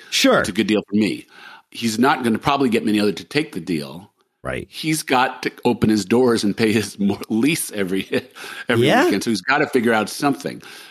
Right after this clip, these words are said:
Speaker 2: So, you know, in that, in that movable target of leverage, you know, I think some bands will say, "I'll do it, but I'll do it for this." And he's gonna have to figure out what that means to him.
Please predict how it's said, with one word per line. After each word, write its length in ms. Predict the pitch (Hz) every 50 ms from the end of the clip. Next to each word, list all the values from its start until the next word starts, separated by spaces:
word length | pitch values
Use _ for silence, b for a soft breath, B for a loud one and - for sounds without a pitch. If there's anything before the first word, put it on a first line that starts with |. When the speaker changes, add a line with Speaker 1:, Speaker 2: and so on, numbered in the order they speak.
| B B
Speaker 2:
So, 340 | - - 135 123 120 120 127
you 100 | - 139
know, 80 | 135 131
in 220 | 143 156 160 180
that, 400 | 175 160 151 143 - - - - _
in 140 | - 131 131
that 140 | 139 131 123
movable 500 | 123 123 135 139 139 139 127 123 123 117
target 560 | - - 135 135 131 113 110 98 90 - - - -
of 140 | - 98 98
leverage, 560 | 113 123 127 110 92 82 80 76 - - - - -
you 80 | 95
know, 260 | 98 98 95 98 98 B B B B B B B B B B _ -
I 60 | 110
think 200 | 104 - 113 101
some 200 | - - 104 101
bands 360 | 92 104 101 101 101 95 90 92
will 80 | 90
say, 560 | - - 107 95 92 90 87 85 82 80 - _ _ _ _
"I'll 100 | - 95 90
do 240 | 90 104 147 127 90
it, 180 | 85 87 -
but 120 | - 87 90
I'll 100 | 90 85
do 140 | 90 95
it 80 | 85 80
for 100 | - 82
this." 460 | 90 98 90 76 80 - - - - -
And 120 | - -
he's 160 | - 98 87 101
gonna 80 | 95
have 80 | 85 85
to 80 | -
figure 200 | - - 85 90
out 40 | 82 78
what 80 | 73
that 140 | - 82 -
means 240 | - 82 80 - -
to 100 | - -
him. 160 | 50 -